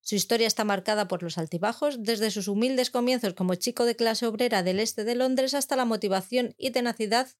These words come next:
que lo llevaron a triunfar y su lucha por compaginar la ambición con el amor y la familia. La serie muestra esa vertiginosa trayectoria y ofrece una historia asombrosa, intimista y definitiva de uno de los deportistas más famosos y mediáticos de todos los tiempos.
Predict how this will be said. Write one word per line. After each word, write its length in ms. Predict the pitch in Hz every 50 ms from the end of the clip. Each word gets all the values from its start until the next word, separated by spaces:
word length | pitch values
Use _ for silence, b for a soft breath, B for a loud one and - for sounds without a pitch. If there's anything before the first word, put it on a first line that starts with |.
| _
que 100 | _ 240
lo 80 | 220 214
llevaron 320 | 202 208 190 220 233 233 233
a 100 | 226 202
triunfar 460 | 196 202 202 190 180 - 247 262 - -
y 120 | - 240
su 100 | - 240
lucha 400 | 214 226 233 - - 285 262 -
por 160 | - 262 247
compaginar 560 | 247 - 214 185 196 180 - 196 196 202 202 180
la 80 | 180
ambición 440 | 170 175 175 185 180 220 226 214 190
con 280 | - - - 240 247 262
el 100 | 254 233
amor 360 | 202 202 208 247 285 - -
y 80 | 226 196
la 140 | 180 165 -
familia. 500 | 170 165 165 165 160 156 156 - - - _ _ _ _ _ _ _ _ _ _ _
La 160 | - 214 196
serie 300 | - - 269 247 269 262
muestra 340 | 247 247 233 226 - 226 233
esa 160 | 226 - 247
vertiginosa 680 | 226 220 196 180 - 214 - - 214 208 208 196 208 190
trayectoria 580 | - 196 190 185 185 185 _ 254 262 277 285 285
y 80 | 254
ofrece 340 | 226 214 - 247 247 247 269
una 120 | 262 247
historia 380 | 247 233 - - 220 208 196 190
asombrosa, 460 | 180 185 196 190 185 214 240 247 277
intimista 520 | 262 254 240 - 208 214 233 240 - 233 233
y 40 |
definitiva 760 | 240 269 269 - 285 254 262 247 254 254 262 277 294 294 - _ _ _ _
de 180 | 202 214 220 233
uno 220 | 240 240 226 208
de 120 | 185 196 190
los 120 | 185 175
deportistas 680 | 180 180 175 - 196 185 180 - 254 262 - 285 262 247
más 180 | 226 220 214 -
famosos 560 | - 208 208 240 262 254 311 294 - - - _
y 100 | 220 202
mediáticos 580 | 202 196 196 226 240 233 285 262 - 285 262
de 140 | 233 214 190
todos 340 | 180 - 240 247 269 277 240
los 240 | 196 175 165 - -
tiempos. 460 | - 175 165 156 143 - - -